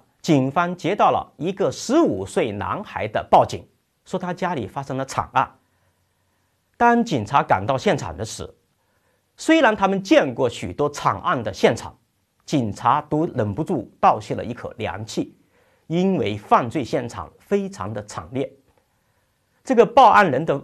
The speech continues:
父母啊，和两个年幼的妹妹都被捆绑在一起，当然早已经气绝身亡。里面显示着有虐待、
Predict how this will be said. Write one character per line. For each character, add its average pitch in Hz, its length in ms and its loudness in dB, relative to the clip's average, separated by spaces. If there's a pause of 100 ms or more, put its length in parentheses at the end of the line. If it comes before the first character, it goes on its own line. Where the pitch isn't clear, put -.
(100)
父 294 240 4
母 98 220 2
啊， 113 260 2
和 196 140 0
两 147 200 0
个 123 120 -2
年 127 360 0
幼 254 140 2
的 139 80 0
妹 185 240 2
妹 131 320 -4 (100)
都 196 140 -2
被 190 200 2 (100)
捆 139 280 0
绑 104 160 2
在 123 140 -2
一 113 180 -4
起， - 240 -12 (440)
当 151 120 4
然 143 140 0
早 139 320 2
已 127 160 -4
经 107 220 -8
气 - 240 -2
绝 117 120 -8
身 131 240 -4
亡。 95 160 -10 (680)
里 147 180 4
面 196 360 2
显 117 320 -4
示 147 160 -6
着 131 200 0
有 101 340 -4
虐 226 320 4
待、 117 300 0